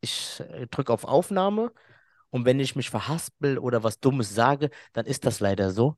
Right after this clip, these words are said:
Aber das ist, jeder Mensch sagt mal was Dummes, dann,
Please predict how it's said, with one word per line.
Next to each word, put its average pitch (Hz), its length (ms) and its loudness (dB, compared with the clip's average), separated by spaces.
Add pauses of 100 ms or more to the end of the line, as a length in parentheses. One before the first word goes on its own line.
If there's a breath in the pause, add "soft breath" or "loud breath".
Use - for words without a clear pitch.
(120)
Aber 110 200 -2
das 113 180 -4
ist, 131 160 -6
jeder 135 220 0
Mensch 123 200 -4
sagt 120 200 -2
mal 117 160 -2
was 113 180 -2
Dummes, 160 400 -2
dann, 131 320 -4